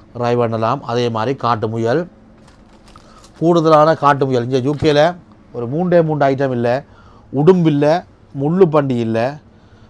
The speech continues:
உடும்பும் முள்ளு பண்டியும் அழுங்கும், இந்த ஐட்டங்கள்லாம் இல்ல. மிச்சம் முழுக்க இருக்குது. புருட்டமான்ல இருந்து, உக்குளான்ல இருந்து, ஆ, மற்ற ஐட்டங்கள் இல்ல. மான்மரை, மான்மரை, வெள்ளை மான், வெள்ளை மரை எல்லாம் அப்படி எல்லாம் இருக்குது.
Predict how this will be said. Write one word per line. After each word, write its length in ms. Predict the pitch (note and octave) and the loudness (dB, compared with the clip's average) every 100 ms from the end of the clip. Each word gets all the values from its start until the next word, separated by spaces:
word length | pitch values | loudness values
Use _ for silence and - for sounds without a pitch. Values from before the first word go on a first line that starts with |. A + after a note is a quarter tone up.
| - | -20
உடும்பும் 600 | - B2+ D#3 D#3 E3+ E3+ | -8 -4 -2 -2 -2 -2
முள்ளு 180 | C#3 C#3+ | -4 -2
பண்டியும் 440 | D3+ C#3 A#2+ B2 F3 | -2 -4 -4 -4 -4
அழுங்கும், 540 | C3+ C3 D3+ A#2 G#2+ - - - | 0 2 2 0 -6 -10 -20 -12
இந்த 280 | A#2+ A#2 | -6 -4
ஐட்டங்கள்லாம் 380 | A2 A2+ A2+ A2+ | -4 -4 -4 -4
இல்ல. 200 | G#2 A2+ | -4 -6
மிச்சம் 420 | B2+ B2 - C#3+ | -6 -10 -4 -4
முழுக்க 340 | A#2+ B2+ B2 C3 | -2 -4 -4 -4
இருக்குது. 420 | A#2 G2+ G2 G2+ - - | -4 -4 -8 -10 -16 -10
புருட்டமான்ல 540 | A#2+ B2 B2 A#2 A2+ | -8 -4 -4 -4 -4
இருந்து, 560 | A2 G#2+ G#2 G#2+ A2 B2 - - - - - - | -4 -6 -6 -8 -8 -10 -16 -20 -20 -20 -20 -10
உக்குளான்ல 580 | C3 B2+ D#3 C#3 B2 A2+ | -8 -2 2 2 2 0
இருந்து, 500 | G#2+ G#2 G2+ G#2+ C3 - - - _ _ _ C#3 C3 | -2 -4 -4 -4 -6 -12 -20 -20 _ _ _ -18 -12
ஆ, 340 | A2+ A#2 A2+ A2+ A2 A2+ A#2 | -8 -6 -6 -8 -8 -10 -10
மற்ற 360 | A#2 A2+ A#2+ | -10 -4 -2
ஐட்டங்கள் 220 | A2 G#2+ A#2 | -2 -2 -4
இல்ல. 220 | G#2+ G#2 | -4 -4
மான்மரை, 720 | A2 A2 A2 A2 G#2 G#2+ B2+ | -2 -2 -2 -4 -4 -4 -6
மான்மரை, 680 | C3 B2 B2 B2+ B2 A#2+ A2+ | -10 -6 -4 -2 -4 -4 -4
வெள்ளை 280 | A#2+ A#2+ A#2+ | -2 -2 0
மான், 320 | A2+ A2+ B2 | 0 -2 -4
வெள்ளை 220 | B2 A#2+ | -6 -4
மரை 200 | A2+ A2+ | -2 -2
எல்லாம் 240 | A2 A2+ A#2 | -2 0 -2
அப்படி 180 | A2+ A#2+ | -2 -4
எல்லாம் 220 | A2 A#2+ | -2 -2
இருக்குது. 340 | G#2 G2 B2 | -4 -6 -8